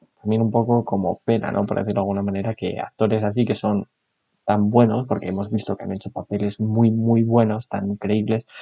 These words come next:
que luego al final hagan papeles, pues al final, digamos, intrascendentes como estos, ¿no? Pues podemos verlo tanto en su caso,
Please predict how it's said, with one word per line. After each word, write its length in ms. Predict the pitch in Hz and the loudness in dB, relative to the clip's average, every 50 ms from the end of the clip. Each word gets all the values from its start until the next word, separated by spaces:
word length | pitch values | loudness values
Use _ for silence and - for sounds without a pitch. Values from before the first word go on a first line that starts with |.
| - - _ _ _ | -20 -20 _ _ _
que 100 | - 101 | 0 0
luego 180 | 98 101 98 104 | 2 4 2 2
al 80 | 101 | 2
final 280 | - - 101 107 104 107 | 0 -2 -2 0 2 2
hagan 420 | 101 98 101 101 101 104 104 101 _ _ | 2 2 2 0 0 0 -2 -6 _ _
papeles, 600 | - - - 98 101 104 104 104 - - - - | -18 -8 -4 0 2 2 2 0 -2 -6 -12 -14
pues 160 | _ - - | _ -12 -10
al 120 | - 95 107 | -8 -8 -8
final, 380 | - 98 98 - 95 - - _ _ _ _ _ | -8 -8 -6 -4 -6 -6 -8 _ _ _ _ _
digamos, 360 | - 98 95 101 110 120 - | -10 -4 -2 0 0 2 2
intrascendentes 840 | 127 120 - - 107 101 - 101 98 98 107 113 113 104 101 98 - | 2 2 2 2 0 0 0 0 2 4 4 4 4 2 0 -4 -6
como 240 | - 95 92 - - | -6 -6 -4 -2 -2
estos, 300 | 107 104 - - - - | -4 -4 -6 -12 -8 -6
¿no? 100 | 98 101 | -4 -4
Pues 200 | 104 101 98 - | -2 -4 -6 -4
podemos 360 | - 98 98 98 98 101 101 | -4 -4 -4 -2 -4 -4 -4
verlo 440 | 101 98 - 98 95 92 92 92 - | -4 -2 0 0 -2 -2 -4 -8 -10
tanto 220 | - 101 101 98 104 | -6 -4 -4 -4 -4
en 40 | 101 | -6
su 120 | 92 92 | -8 -6
caso, 420 | - 110 110 110 - 120 117 - | -2 -2 -2 0 2 0 0 0